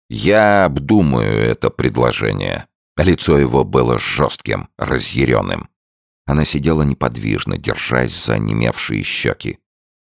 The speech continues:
Он встал и сказал: «Господи, во всем этом нет никакого смысла». Сделав два шага к камину,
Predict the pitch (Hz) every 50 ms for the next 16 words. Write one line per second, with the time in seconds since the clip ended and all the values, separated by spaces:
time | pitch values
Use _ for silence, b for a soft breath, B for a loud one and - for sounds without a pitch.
0 | _ - 65 67 62 - - - - - 87 85 82 76 67 - - - 65 60
1 | - - 52 50 50 50 - _ _ _ _ _ _ _ _ _ _ _ _ _
2 | - 95 107 160 151 120 - - - 80 65 - 50 50 - _ _ _ _ _
3 | _ _ _ _ _ _ _ - - 65 82 85 - - - - 139 170 180 160
4 | 160 151 - - 131 117 95 80 73 78 85 98 107 101 _ - 95 85 80 -
5 | - 69 67 - - 78 80 67 67 71 - - - - 69 73 67 - - -
6 | 60 50 50 - _ _ _ _ _ _ _ _ _ _ _ - 73 69 57 58
7 | 85 73 64 62 - - - - 69 62 52 - - 60 55 50 60 60 50 -
8 | _ _ - 65 62 65 78 92 101 101 101 101 92 - _